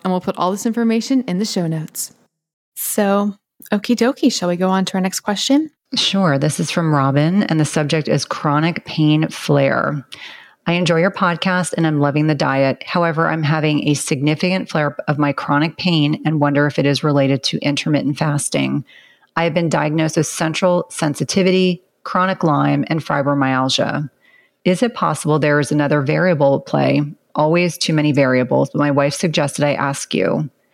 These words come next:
Speaker 2: My internet search didn't yield any answers, and I'm hoping you also haven't heard of this happening,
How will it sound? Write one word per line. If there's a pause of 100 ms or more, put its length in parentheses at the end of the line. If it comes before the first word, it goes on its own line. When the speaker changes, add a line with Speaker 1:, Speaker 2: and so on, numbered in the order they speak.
(380)
Speaker 2:
My
internet
search
didn't
yield
any
answers,
and
I'm
hoping
you
also
haven't
heard
of
this
happening,